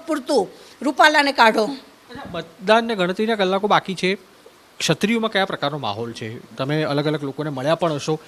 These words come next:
Speaker 2: તેમની સાથે ટેલિફોનિક ચર્ચા પણ કરેલી હશે. શું હજી પણ ર-, રોષ છે તે યથાવત છે?
Speaker 1: પૂરેપૂરો રોષ છે, કારણ કે રૂપાલા એની જગ્યાએ છે. જ્યાં સુધી રૂપાલા નહીં જાય ત્યાં સુધી બધાનો રોષ એવો ને એવો જ રહેશે. Even મારો પણ એટલો જ ગુસ્સો છે કે ભાઈ કેમ તમે રૂપાલાને નથી કાઢતા.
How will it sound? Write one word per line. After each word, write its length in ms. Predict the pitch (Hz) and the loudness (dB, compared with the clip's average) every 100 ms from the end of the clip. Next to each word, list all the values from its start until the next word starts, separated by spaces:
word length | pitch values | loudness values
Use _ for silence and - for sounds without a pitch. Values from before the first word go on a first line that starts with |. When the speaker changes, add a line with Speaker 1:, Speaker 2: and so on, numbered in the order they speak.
| - - | -20 -4
Speaker 2:
તેમની 180 | 160 151 | 0 0
સાથે 200 | 160 165 | 0 -2
ટેલિફોનિક 440 | 160 139 151 165 156 | -2 -4 -6 -8 -6
ચર્ચા 280 | 139 156 | -6 -4
પણ 120 | 156 170 | -4 -4
કરેલી 320 | 151 147 147 | -4 -4 -4
હશે. 160 | 143 | -4
શું 180 | 147 214 | 0 2
હજી 140 | 139 175 | 4 2
પણ 220 | 240 214 | 2 0
ર-, 400 | 175 - 147 135 | -2 -4 0 0
રોષ 420 | 127 160 202 - | 2 0 0 2
છે 100 | 196 | 2
તે 160 | 190 196 | 2 0
યથાવત 340 | 156 175 170 | 2 2 0
છે? 120 | - - - - - - - | -4 -16 -18 -20 -20 -20 -14
Speaker 1:
પૂરેપૂરો 500 | - 330 381 320 320 | -4 0 0 2 4
રોષ 240 | 294 277 - | 6 6 4
છે, 280 | - 302 339 | 2 2 4
કારણ 260 | 277 277 | 2 0
કે 120 | 302 | -2
રૂપાલા 380 | 277 277 285 285 | -4 0 2 4
એની 180 | 285 285 | 2 0
જગ્યાએ 420 | 214 247 247 208 | -4 -2 0 0
છે. 160 | 196 233 | -2 -2
જ્યાં 240 | 254 320 | 0 0
સુધી 500 | 370 392 415 285 392 | 0 -2 -2 -2 -2
રૂપાલા 400 | 302 294 330 311 | -2 2 4 4
નહીં 260 | 339 320 415 | 4 0 0
જાય 240 | 427 277 | 2 0
ત્યાં 260 | - 285 320 | 2 2 2
સુધી 240 | 381 302 | 0 -4
બધાનો 380 | 269 262 320 294 | -2 0 0 0
રોષ 260 | 285 302 277 | 0 0 0
એવો 180 | 277 | 2
ને 100 | 302 | 4
એવો 160 | 302 311 | 4 4
જ 80 | 285 | 2
રહેશે. 340 | 285 311 302 - - - | -2 0 -2 -2 -14 -6
Even 220 | 294 311 | 0 2
મારો 340 | 285 262 277 330 | 2 0 0 -2
પણ 260 | 349 311 | -2 -2
એટલો 320 | 240 277 320 311 | -2 -4 -2 -2
જ 100 | 247 | -2
ગુસ્સો 540 | 294 - 311 302 285 | -6 4 6 6 2
છે 420 | 247 254 294 294 | -4 -4 0 2
કે 120 | 294 | 2
ભાઈ 240 | 285 320 277 | -2 -2 -4
કેમ 240 | 302 294 | 0 0
તમે 220 | 294 285 | 0 0
રૂપાલાને 480 | 269 269 269 277 285 | -2 0 0 0 -2
નથી 240 | 262 269 370 | -4 -6 -4
કાઢતા. 440 | 247 233 285 | -4 -2 -2